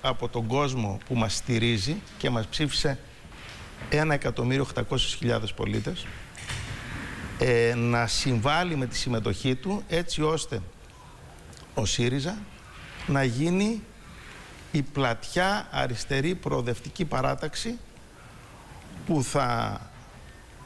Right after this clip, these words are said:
παίξει σήμερα το ρόλο που της αναλογεί σύμφωνα με το Σύνταγμα,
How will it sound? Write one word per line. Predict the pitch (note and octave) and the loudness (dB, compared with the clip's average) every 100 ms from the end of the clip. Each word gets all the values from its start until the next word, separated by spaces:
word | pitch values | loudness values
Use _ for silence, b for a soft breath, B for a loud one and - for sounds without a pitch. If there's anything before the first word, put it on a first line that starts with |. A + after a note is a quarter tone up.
| - - - - | -18 -18 -12 0
παίξει | F3+ E3+ - | 2 2 -2
σήμερα | A#2+ F3+ F3 C3+ G#2+ G2 - - | 0 4 6 6 4 0 -6 -2
το | B2 | 2
ρόλο | A#2+ C3 A#2+ G#2 - - - - - - - - | 4 4 2 -2 -8 -14 -20 -20 -20 -20 -20 -6
που | B2 | -4
της | - - | 0 2
αναλογεί | C#3 F#3 A2+ G2 A#2 B2 | 4 4 4 2 0 0
σύμφωνα | - A#2+ B2+ A#2 | 0 -2 0 0
με | |
το | G#2+ | 0
Σύνταγμα, | F#2 A#2+ G#2+ G#2 E3+ | 2 2 0 2 0